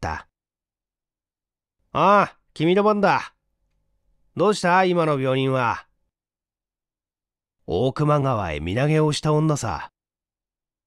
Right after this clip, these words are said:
美人だよ。東京から来たんだろう。水はあまり飲んでいないんだ。大丈夫らし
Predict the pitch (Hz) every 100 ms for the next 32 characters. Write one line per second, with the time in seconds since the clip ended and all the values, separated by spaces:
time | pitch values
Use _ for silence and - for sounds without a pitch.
0 | _ _ - 87 101 117 131 143 143 135
1 | 104 - _ _ _ _ _ _ _ -
2 | 120 143 165 165 180 170 190 185 113 80
3 | 64 - - _ _ _ _ _ _ _
4 | _ _ _ _ _ _ - 143 160 233
5 | 226 214 180 196 190 190 214 117 95 135
6 | 139 98 - - _ _ _ _ _ _
7 | - 95 117 131 131 135 -